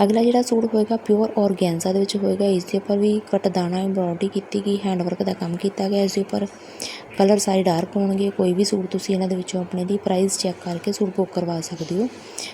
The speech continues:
ਕਲਰ ਆਪਸ਼ਨ ਬਹੁਤ ਹੀ ਜ਼ਿਆਦਾ ਇਹਨਾਂ ਵਿੱਚ ਐਡ ਕੀਤੇ ਹੋਏ ਨੇ। ਕੋਈ ਵੀ ਸੂਟ ਤੁਸੀਂ ਬੁੱਕ ਕਰਵਾਉਣਾ ਚਾਹੁੰਦੇ ਹੋ, ਸੂਟ ਦਾ ਸਕਰੀਨਸ਼ਾਟ ਤੁਸੀਂ ਮੇਰੇ WhatsApp ਨੰਬਰ 'ਤੇ ਭੇਜ ਕੇ ਸੂਟ ਆਪਣੇ ਲਈ ਬੁੱਕ ਕਰਵਾ ਸਕਦੇ ਹੋ।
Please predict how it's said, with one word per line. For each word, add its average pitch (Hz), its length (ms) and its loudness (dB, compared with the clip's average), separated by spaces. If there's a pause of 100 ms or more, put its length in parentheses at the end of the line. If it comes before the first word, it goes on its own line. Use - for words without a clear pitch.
(160)
ਕਲਰ 202 180 4
ਆਪਸ਼ਨ 208 360 2
ਬਹੁਤ 185 280 0
ਹੀ 214 60 2
ਜ਼ਿਆਦਾ 196 240 2
ਇਹਨਾਂ 196 140 2
ਵਿੱਚ 196 180 0
ਐਡ 190 160 2
ਕੀਤੇ 196 300 -2
ਹੋਏ 196 200 0
ਨੇ। 202 120 0 (100)
ਕੋਈ 185 200 2
ਵੀ 202 100 -2
ਸੂਟ 190 260 -2
ਤੁਸੀਂ 202 240 0
ਬੁੱਕ 180 240 0
ਕਰਵਾਉਣਾ 202 300 0
ਚਾਹੁੰਦੇ 202 300 0
ਹੋ, 202 160 0 (440)
ਸੂਟ 190 260 4
ਦਾ 208 120 4
ਸਕਰੀਨਸ਼ਾਟ 214 640 4
ਤੁਸੀਂ 196 200 2
ਮੇਰੇ 190 160 4
WhatsApp 196 360 0
ਨੰਬਰ 208 220 2
'ਤੇ 202 160 -4
ਭੇਜ 202 200 2
ਕੇ 214 140 -2
ਸੂਟ 214 220 0
ਆਪਣੇ 190 260 0
ਲਈ 202 80 2
ਬੁੱਕ 202 260 0
ਕਰਵਾ 175 240 -2
ਸਕਦੇ 165 380 -4
ਹੋ। 165 60 -2